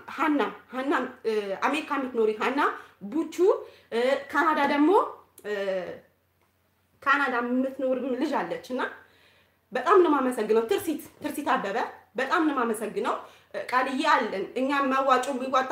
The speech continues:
ከሆነ እኛ አለን እንሰጣለን። በጣም ነው የምናመጣ። በቃ እኔ ምን ልበላችሁ እጄ ሙሉ ነው አሁን ምንም ሚ-፣ ምንም አልጎደለብኝም። ለምን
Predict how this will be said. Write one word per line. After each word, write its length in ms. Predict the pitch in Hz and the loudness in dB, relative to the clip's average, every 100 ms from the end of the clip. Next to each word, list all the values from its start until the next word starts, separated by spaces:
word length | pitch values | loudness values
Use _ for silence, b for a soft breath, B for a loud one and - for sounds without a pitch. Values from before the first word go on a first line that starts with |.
| 311 | -2
ከሆነ 280 | 294 320 466 - | 0 0 0 0
እኛ 160 | 294 294 | 0 2
አለን 280 | 262 220 180 | 2 0 -2
እንሰጣለን። 680 | 240 - 262 226 233 185 - - _ | -4 -2 -2 0 -2 -4 -8 -16 _
በጣም 240 | 269 269 311 | -2 2 4
ነው 100 | 294 | 6
የምናመጣ። 480 | 294 294 254 233 - 233 | 6 6 6 2 2 -2
በቃ 160 | 208 233 | -2 -2
እኔ 120 | 277 | -2
ምን 160 | 262 302 | 0 0
ልበላችሁ 460 | 262 196 214 - 196 _ _ _ - - | 0 0 -2 -6 -14 _ _ _ -10 0
እጄ 180 | 269 262 330 | 2 6 6
ሙሉ 200 | 294 349 311 | 8 6 6
ነው 140 | 247 - | 2 0
አሁን 220 | 214 185 - | -2 -2 -2
ምንም 240 | 233 440 330 | 4 8 8
ሚ-፣ 220 | 311 - | 6 4
ምንም 300 | 285 523 480 | 6 8 8
አልጎደለብኝም። 720 | 302 269 262 196 196 226 202 | 4 4 2 0 -2 -2 0
ለምን 260 | 269 359 | 2 2